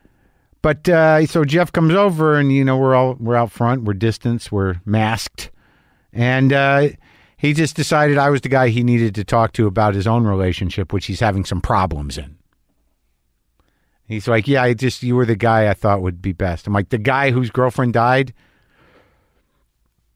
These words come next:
three weeks ago? That's, you decided, like, I'm the guy that's, that's gonna be the go-to for some relationship issues?" He's like, "Yeah, I don't know why I'm," <laughs> I just, I thought, like,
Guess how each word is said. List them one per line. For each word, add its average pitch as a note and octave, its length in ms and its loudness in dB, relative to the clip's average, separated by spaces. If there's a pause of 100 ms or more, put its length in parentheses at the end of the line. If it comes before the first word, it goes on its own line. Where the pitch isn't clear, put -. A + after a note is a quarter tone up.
three D#3 240 0
weeks D#3 280 0
ago? D#3+ 280 2
That's, B2+ 340 -2
you A#2+ 220 2
decided, B2 400 0
like, A#2+ 180 0
I'm B2 160 2
the B2+ 80 0
guy B2+ 280 2
that's, A2+ 280 -4
that's A2+ 300 -2
gonna A#2+ 180 0
be A2+ 200 2
the G#2 200 0
go-to B2+ 720 0
for A2 240 0
some G#2 240 -2
relationship C3+ 640 0
issues?" F3 420 -2 (340)
He's C3 140 -8
like, C3 180 0
"Yeah, E3+ 160 0
I C3 60 0
don't C#3 140 -2
know G2 80 -2
why E2+ 240 -8
I'm," G2 120 -8 (340)
<laughs> - 300 -18
I - 160 -10
just, F#3+ 280 -12 (320)
I F3+ 100 0
thought, F#3+ 220 2
like, E3+ 200 2